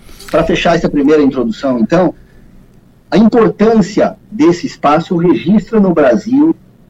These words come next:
três décadas e é um momento muito importante para uma autocrítica do jornalismo brasileiro.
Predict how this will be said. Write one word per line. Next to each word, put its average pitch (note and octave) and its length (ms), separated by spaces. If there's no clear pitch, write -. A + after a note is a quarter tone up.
três A#2 260
décadas B2 680
e A#2+ 80
é B2+ 80
um D#3 120
momento D3 760
muito G3 300
importante B2+ 580
para B2+ 300
uma A#2 160
autocrítica C3 840
do D3+ 220
jornalismo B2 460
brasileiro. A#2+ 400